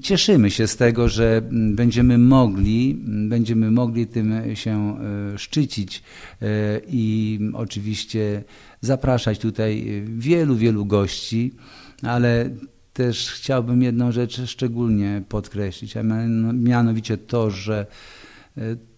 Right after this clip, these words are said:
to jest dobro nie tylko mieszkańców Radzynia Podlaskiego.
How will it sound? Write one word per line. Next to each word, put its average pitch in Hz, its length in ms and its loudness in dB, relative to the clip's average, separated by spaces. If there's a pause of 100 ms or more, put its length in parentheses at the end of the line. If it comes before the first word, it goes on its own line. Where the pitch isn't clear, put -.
to 143 220 2
jest - 760 -4
dobro 135 760 2
nie 135 180 4
tylko 156 460 -2
mieszkańców 107 760 0
Radzynia 110 460 -2
Podlaskiego. 104 760 -6